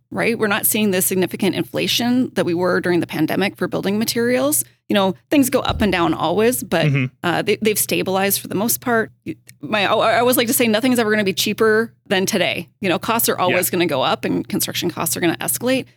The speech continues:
Speaker 1: and it's gonna be more expensive tomorrow, a year from now, two years from now. Um, I think the other thing is lead times. We're seeing lead times be pretty reasonable.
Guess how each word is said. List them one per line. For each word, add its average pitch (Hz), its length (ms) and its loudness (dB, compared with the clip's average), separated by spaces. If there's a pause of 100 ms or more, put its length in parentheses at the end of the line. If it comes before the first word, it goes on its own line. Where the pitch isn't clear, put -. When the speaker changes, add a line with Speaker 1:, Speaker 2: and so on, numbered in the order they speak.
(140)
Speaker 1:
and 185 80 0
it's 185 80 0
gonna 190 160 0
be 175 120 0
more 160 160 -2
expensive 165 540 -2
tomorrow, 185 720 0
a 170 80 -4
year 180 200 0
from 196 180 -4
now, 190 200 0
two - 200 -12
years 160 320 -6
from - 160 -10
now. - 300 -6 (440)
Um, 160 180 -2
I 196 60 0
think 247 200 0
the - 240 -2
other 220 160 2
thing 254 200 4
is 190 160 0
lead 202 180 -2
times. 392 380 0
We're 277 100 0
seeing 233 260 2
lead 196 140 0
times 214 260 0
be 185 100 -2
pretty - 260 -4
reasonable. 240 580 0